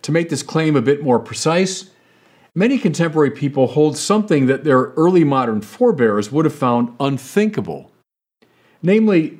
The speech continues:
that the good life can be had apart from any relationship to a transcendent reality. Now, tracing all the lines of Taylor's complex and sinuous analysis would take us way too far afield,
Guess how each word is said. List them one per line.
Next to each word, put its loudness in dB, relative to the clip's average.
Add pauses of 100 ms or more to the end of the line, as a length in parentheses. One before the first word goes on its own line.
that -2
the -2
good 0
life 0
can -2
be 0
had 0
apart -2
from -4
any 0
relationship -2 (440)
to -2
a 2
transcendent -2
reality. 0 (1500)
Now, 0
tracing 0
all 2
the 2
lines 0
of -2
Taylor's 0
complex -2
and 0
sinuous 2
analysis -2 (400)
would 0
take 0
us -4
way 2
too -6
far -2
afield, 0